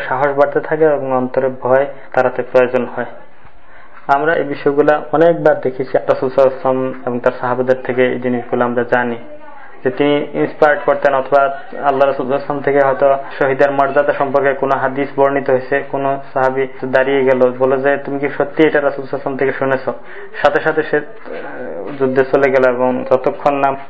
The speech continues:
শাহাদা বরণ করলো, ততক্ষণ ফাইট করলো। তো এরকম অনেক অসংখ্যবার ঘটেছে। এটা, এটা হয় এরকম, মানুষ স্বভাবতই যখন আল্লাহর আয়াত এবং হাদিস থেকে এবং সাহিত্যের মর্যাদা, এই জাতীয় বিষয়গুলো যখন তাদেরকে ইন্সপায়ার করা, তখন তারা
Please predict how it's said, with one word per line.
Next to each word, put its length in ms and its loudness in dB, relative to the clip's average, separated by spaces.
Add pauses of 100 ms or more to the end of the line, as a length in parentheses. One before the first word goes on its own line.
(100)
শাহাদা 360 2
বরণ 220 2
করলো, 180 2
ততক্ষণ 320 0
ফাইট 300 -2
করলো। 300 -4
তো 80 -6
এরকম 640 2
অনেক 480 0
অসংখ্যবার 560 0
ঘটেছে। 380 -6
এটা, 300 0
এটা 280 -2
হয় 260 0
এরকম, 340 0
মানুষ 360 -2
স্বভাবতই 540 2
যখন 440 -2 (500)
আল্লাহর 340 0
আয়াত 280 2
এবং 140 -2
হাদিস 320 -4
থেকে 140 -4
এবং 160 0
সাহিত্যের 420 0
মর্যাদা, 600 2
এই 160 -6
জাতীয় 300 0
বিষয়গুলো 440 2
যখন 240 -2
তাদেরকে 280 -2
ইন্সপায়ার 400 0
করা, 220 2
তখন 260 -6
তারা 180 -4